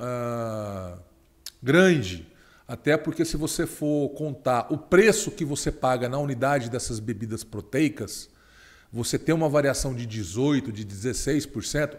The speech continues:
é relevante sim no seu bolso, sendo que você tá consumindo menos proteína do que o informado. Ainda mais se tratando de uma bebida láctea, que na maioria das marcas é enriquecida com whey protein.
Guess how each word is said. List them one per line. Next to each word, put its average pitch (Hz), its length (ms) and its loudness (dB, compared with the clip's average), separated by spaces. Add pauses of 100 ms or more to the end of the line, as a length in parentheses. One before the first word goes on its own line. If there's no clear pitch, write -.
é 120 160 0
relevante 139 540 0
sim 143 140 -6
no 135 80 -6
seu 143 180 -4
bolso, 151 460 -4 (340)
sendo 175 240 -8
que - 100 -14
você 175 280 0
tá - 120 -2
consumindo 175 600 -6 (340)
menos 180 320 -2
proteína 156 480 -6
do 151 80 -8
que 151 140 -10
o 170 40 -6
informado. 110 720 -8 (380)
Ainda 131 300 -4
mais 160 240 -2
se - 80 -10
tratando 151 320 -2
de 135 40 -6
uma 143 120 -2
bebida 123 440 -4
láctea, 127 720 0 (160)
que 151 400 -10
na 135 200 -4
maioria 139 640 4
das 139 200 4
marcas 131 460 0
é 139 240 0
enriquecida 185 1120 0
com 202 220 -6
whey 196 100 0
protein. 196 560 -6